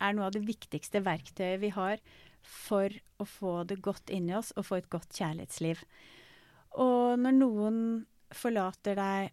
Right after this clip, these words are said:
avviser deg, kjenn etter. Betyr det virkelig at du ikke er bra nok? Eller betyr det at han har tatt et annet valg? Det kan være mange grunner til det,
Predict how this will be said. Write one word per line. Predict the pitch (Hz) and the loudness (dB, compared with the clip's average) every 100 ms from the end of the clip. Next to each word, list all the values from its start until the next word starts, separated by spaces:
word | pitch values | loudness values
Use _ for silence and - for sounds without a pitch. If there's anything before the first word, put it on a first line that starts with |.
| _ | _
avviser | 214 208 202 208 202 - 190 | 2 2 2 0 0 0 2
deg, | 202 202 214 - _ | 2 2 -2 -12 _
kjenn | - - 269 247 240 | -8 -4 0 0 0
etter. | - - 185 190 - - - | -2 0 0 0 -6 -20 -8
Betyr | - 233 - - 226 233 | -6 -4 -6 -6 -4 -2
det | 202 196 202 | 0 0 2
virkelig | 202 - - 156 175 - | -2 -2 -4 -2 -4 -6
at | 185 - | -8 -4
du | 175 | -6
ikke | - 170 | -2 -4
er | |
bra | 170 143 | 0 0
nok? | 147 170 - - _ | 0 -2 -8 -20 _
Eller | 226 208 208 214 | -2 0 0 -2
betyr | 202 208 - 190 175 175 | -2 -4 -4 -6 -4 -2
det | 170 165 170 - | -2 -2 -6 -8
at | 180 - | -10 -6
han | 175 156 175 - - | -2 -2 -2 -8 -10
har | 185 | -10
tatt | - - - | -8 -10 -6
et | 170 170 | -6 -2
annet | 165 151 - | -2 -2 -2
valg? | 160 151 156 - - - - - - - - | -2 -2 -4 -8 -20 -20 -20 -20 -20 -14 -8
Det | 208 | -2
kan | 233 | 0
være | 226 202 220 | 0 0 0
mange | 226 233 185 175 | 0 0 -2 -4
grunner | 185 185 165 156 | -6 -4 -6 -6
til | 180 | -8
det, | 175 | -8